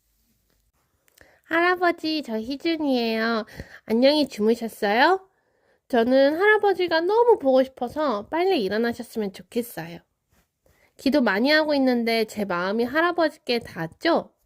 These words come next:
할아버지가 저 아기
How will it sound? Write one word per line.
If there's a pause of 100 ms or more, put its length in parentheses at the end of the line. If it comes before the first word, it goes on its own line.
(920)
할아버지가
저
아기